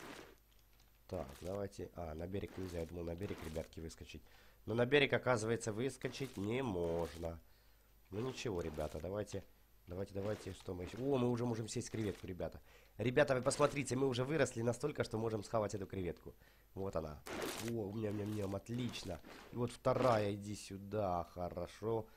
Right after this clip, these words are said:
Так, где-то тут третья еще проплывала, ребят. Как-то они плывут, вот, вот, вот. Ага, попались. Так, все. Иди сюда. Всех съем, никого не пожалею.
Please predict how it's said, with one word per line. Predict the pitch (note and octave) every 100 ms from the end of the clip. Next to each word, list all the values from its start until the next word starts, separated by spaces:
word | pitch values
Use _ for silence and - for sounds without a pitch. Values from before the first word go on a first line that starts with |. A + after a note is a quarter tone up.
| - - - - -
Так, | G2 E2
где-то | F#2 G#2
тут | G#2 -
третья | A#2+ C3+ A#2+
еще | F2 -
проплывала, | E2+ E2+ - F2 D#2 D#2
ребят. | D#2 D#2 D#2 D#2
Как-то | - A2+ -
они | A2 G#2+
плывут, | G#2+ A2 C#3 G2
вот, | G2 G2+ F2+
вот, | F#2 F2
вот. | F#2 E2 - - - -
Ага, | - D#2 F#2 A#2+ A#2 F#2 D#2+
попались. | E2+ - D3 E3+ A#2+ F#2 - D#2 - - - - - - - - -
Так, | G2+ G#2 F#2 E2 D#2
все. | - - G2 A2 B2 B2+ B2+ A2 D#2 C#2+ - - - - -
Иди | G2+ G2+ G#2+
сюда. | - G#2 F#2+ F#2+ E2+ D#2 D2 - - - - - - -
Всех | - - A#2 C3+
съем, | - - G#2 G#2+ F#2 E2+
никого | F#2+ A2 A#2+ C#3
не | B2
пожалею. | A2+ G2 G#2 F#2+ D#2+ D2+